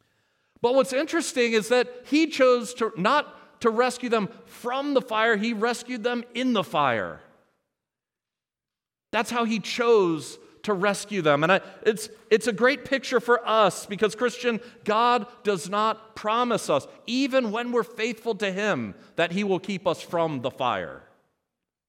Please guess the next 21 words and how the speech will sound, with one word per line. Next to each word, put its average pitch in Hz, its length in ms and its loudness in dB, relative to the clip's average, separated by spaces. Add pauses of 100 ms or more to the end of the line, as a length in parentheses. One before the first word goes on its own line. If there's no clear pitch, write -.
(1600)
First 160 300 0
Peter 151 280 2
four 143 320 -2
says, 123 260 -4
Beloved, 143 400 2 (200)
do 139 140 0
not 151 320 2
be 165 140 -6
surprised 117 1120 -4 (300)
at 131 180 0
the 131 60 -6
fiery 131 520 0
trial 104 500 -2
when 92 100 -8
it 95 80 -14
comes 101 240 -10
upon 92 360 -10
you 90 100 -12
to 90 160 -18
test - 480 -16
you, 71 240 -20